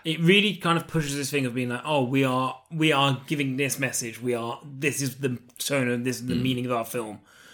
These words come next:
Speaker 1: But at the same time, then it goes, "Oh, but also we're straight up comedy at times."
Speaker 2: Yeah.
Speaker 1: And you go, "Hold on, but that doesn't fit with what you have been doing up until this point." And then immediately goes,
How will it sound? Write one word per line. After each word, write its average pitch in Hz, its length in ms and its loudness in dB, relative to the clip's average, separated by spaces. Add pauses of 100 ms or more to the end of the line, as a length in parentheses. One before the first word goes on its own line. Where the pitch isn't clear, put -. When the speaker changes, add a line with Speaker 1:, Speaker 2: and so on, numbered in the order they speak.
(140)
Speaker 1:
But 139 80 0
at 139 60 2
the - 40 0
same 165 260 6
time, 143 240 2
then 131 100 4
it 127 80 -2
goes, 131 280 2
"Oh, 156 140 -2
but 131 140 -4
also 147 360 2
we're 120 200 0
straight 127 260 -2
up 123 140 -8
comedy 123 360 -2
at 123 120 -12
times." 104 560 -8 (320)
Speaker 2:
Yeah. 92 240 10
Speaker 1:
And 139 100 2
you 135 60 6
go, 131 180 8
"Hold 151 200 2
on, 135 100 2
but 131 60 2
that 151 200 0
doesn't 143 300 -2
fit 147 200 -6
with 123 140 -10
what 131 240 -8
you 131 120 -4
have 120 140 -6
been 123 220 -4
doing 131 300 0
up 131 160 -8
until 127 260 -2
this 123 180 -2
point." 147 280 -2
And 135 80 0
then 143 100 4
immediately 151 320 6
goes, 135 220 2